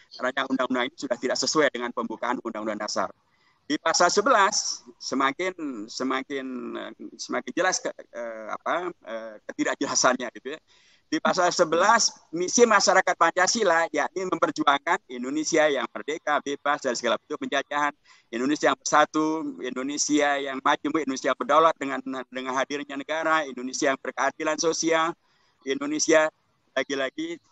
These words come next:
tidak dipentingkan penyebutan ketuhanan, apalagi ketuhanan yang Maha Esa. Jadi ini rancangan undang-undang ini, rancangan undang-undang ini jauh dari apa yang, eh, disepakati oleh para founding fathers. Tadi saya sampaikan di depan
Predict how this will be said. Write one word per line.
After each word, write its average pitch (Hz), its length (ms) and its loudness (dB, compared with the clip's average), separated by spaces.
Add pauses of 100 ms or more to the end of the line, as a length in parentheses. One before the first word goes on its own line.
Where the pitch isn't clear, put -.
(100)
tidak 139 400 -4
dipentingkan 127 640 -6
penyebutan 127 640 -4
ketuhanan, 123 640 -2
apalagi 110 400 -6
ketuhanan 110 640 -8
yang 110 240 -10
Maha 98 240 -10
Esa. 95 240 -10
Jadi 127 320 -8
ini - 0 -
rancangan 160 480 0
undang-undang 131 400 -2
ini, 160 240 -10 (1900)
rancangan 147 320 0
undang-undang 143 320 2
ini 208 160 -2
jauh 156 400 6
dari 160 480 0
apa 170 400 4
yang, 170 160 -2 (400)
eh, 139 320 -2
disepakati 180 560 4
oleh 175 160 0
para 170 320 4
founding 180 240 0
fathers. 196 540 0 (320)
Tadi 135 160 -4
saya 175 80 6
sampaikan 170 320 2
di 165 160 -6
depan 185 160 2